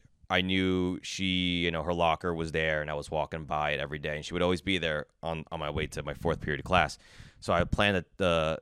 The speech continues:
to ask her out there. So I remember it's all happening. Third period's done. I'm walking the fourth. She's at her locker, and I go up, and I go, um,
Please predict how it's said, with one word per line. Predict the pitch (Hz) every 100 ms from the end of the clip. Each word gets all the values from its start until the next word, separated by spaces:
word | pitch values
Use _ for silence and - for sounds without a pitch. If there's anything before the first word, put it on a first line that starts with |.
| -
to |
ask | 90 85 -
her | 92
out | 95
there. | 80 73 71 _ _ _ _ _ _
So | - 85 82 80 78 78 - -
I | 87
remember | 90 101 104 107 104 104 - _ _ _ _ _ -
it's | 98
all | 107
happening. | 107 98 - 95 95
Third | - 90 92 92
period's | 104 101 90
done. | 95 92 92
I'm | 80
walking | 82 80 - 95
the |
fourth. | - 90 87 85
She's | - 87
at | 90
her | 90
locker, | 90 82 -
and | 85
I | 78
go | 73 92 87
up, | - 85
and |
I | 82
go, | 80 80 78 78
um, | 76 76